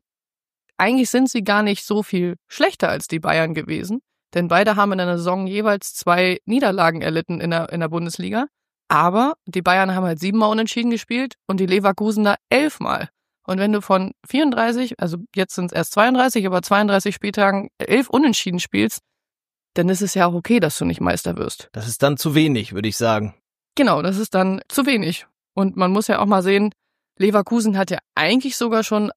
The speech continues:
Speaker 1: einen Rekord in dieser Saison eingestellt von den Bayern, nämlich jetzt mit dem Unentschieden wieder in Freiburg. Sie sind nämlich seit dreiunddreißig Auswärtsspielen am Stück ungeschlagen. Das hat Bayern auch, ähm, zwischen den Saisons zwölf und vierzehn geschafft.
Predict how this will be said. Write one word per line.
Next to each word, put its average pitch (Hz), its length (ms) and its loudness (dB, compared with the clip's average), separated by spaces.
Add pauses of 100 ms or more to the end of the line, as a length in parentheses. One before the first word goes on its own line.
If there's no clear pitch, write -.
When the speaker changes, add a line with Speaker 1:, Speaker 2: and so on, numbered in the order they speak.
Speaker 1:
einen 185 240 0
Rekord 185 500 0
in 190 120 -4
dieser 185 260 0
Saison 170 380 -2 (140)
eingestellt 180 540 2
von 175 180 -4
den 175 120 -6
Bayern, 180 320 2
nämlich 190 240 -2
jetzt 180 200 -4
mit 175 100 -2
dem 180 120 -4
Unentschieden 185 520 -2 (100)
wieder 170 240 2 (140)
in 311 160 4
Freiburg. 175 560 -2 (840)
Sie 185 80 0
sind 202 220 -2
nämlich 202 280 -2
seit 175 360 0
dreiunddreißig 202 720 0 (240)
Auswärtsspielen 185 760 0
am 175 100 -2
Stück 202 300 -4
ungeschlagen. 180 600 2
Das 175 140 -4
hat 175 140 -4
Bayern 185 280 2
auch, 196 360 0
ähm, 170 320 0
zwischen 196 260 -2
den 170 160 0
Saisons 175 400 -6
zwölf 185 340 0
und 160 200 -4
vierzehn 180 420 0
geschafft. - 380 0